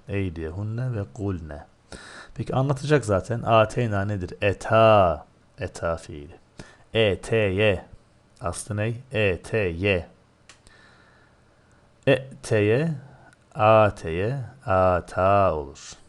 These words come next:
Bak, ilali var. İlallere çok değinmiyorum. Çünkü şu an asıl hedefim irap. Kısaca belirtiyorum ama. Ata fiili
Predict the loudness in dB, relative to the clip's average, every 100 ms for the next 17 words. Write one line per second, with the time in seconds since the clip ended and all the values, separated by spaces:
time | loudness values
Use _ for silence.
0 | -18 -18 -12 -10 -6 -6 -6 -6 -8 -10
1 | -20 -14 -8 -6 -4 -6 -8 -14 -14 -6
2 | -4 -4 -6 -10 -16 -20 -20 -20 -20 -12
3 | -10 -10 -10 -8 -8 -8 -10 -10 -12 -12
4 | -8 -4 -2 -4 -6 -20 _ -20 -18 -8
5 | -4 -4 -4 -4 -4 -4 -4 -6 -10 -16
6 | -20 _ _ -20 -20 -20 -20 -20 -20 -20
7 | _ 0 0 -2 2 2 2 -2 -4 -4
8 | -4 -4